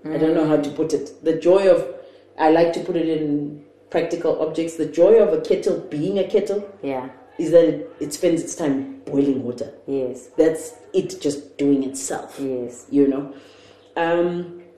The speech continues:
Speaker 1: now, failure is when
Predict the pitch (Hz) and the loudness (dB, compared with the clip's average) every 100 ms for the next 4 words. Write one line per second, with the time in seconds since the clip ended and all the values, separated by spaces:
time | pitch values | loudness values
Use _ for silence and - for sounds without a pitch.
0 | _ _ _ _ - - _ _ 175 180 | _ _ _ _ -20 -20 _ _ 2 2
1 | 180 - 277 302 277 139 - - - - | 0 6 6 8 6 2 0 -8 -18 -20
2 | _ _ _ _ _ _ _ _ _ 165 | _ _ _ _ _ _ _ _ _ 2
3 | 151 147 151 165 151 143 143 | 2 0 2 6 6 6 2